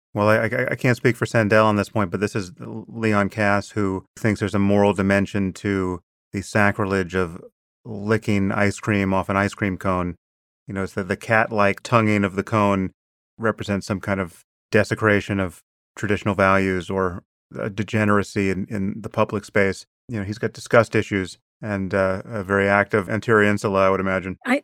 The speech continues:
Speaker 2: I, they may be part of it, or he finds it de-, degrading. Now, I have to say, in fairness, that Leon
Speaker 1: Mm-hmm.
Speaker 2: was my colleague here at A E I,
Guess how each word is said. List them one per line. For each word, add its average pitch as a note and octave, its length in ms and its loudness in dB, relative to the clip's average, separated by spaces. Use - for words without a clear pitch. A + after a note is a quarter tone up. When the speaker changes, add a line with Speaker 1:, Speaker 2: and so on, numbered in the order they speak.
Speaker 2:
I, D#4 200 -4
they F4 100 2
may E4 100 4
be D4 100 4
part A3+ 260 0
of A3+ 80 0
it, A#3 60 2
or A3 60 2
he G#3 60 0
finds G#3+ 260 -2
it G3+ 80 -4
de-, G3+ 200 -4
degrading. G3 500 0
Now, G#3 100 0
I A3 40 0
have E4 200 -4
to G#4+ 80 2
say, B3 480 0
in G3+ 140 0
fairness, A#3+ 500 0
that G3+ 300 0
Leon A3 220 4
Speaker 1:
Mm-hmm. G#3 60 0
Speaker 2:
was G3+ 120 -4
my F#3+ 280 -2
colleague A3 460 -2
here B3+ 220 -2
at A#3 60 0
A A3+ 200 0
E F#3 60 -2
I, G#3 340 -2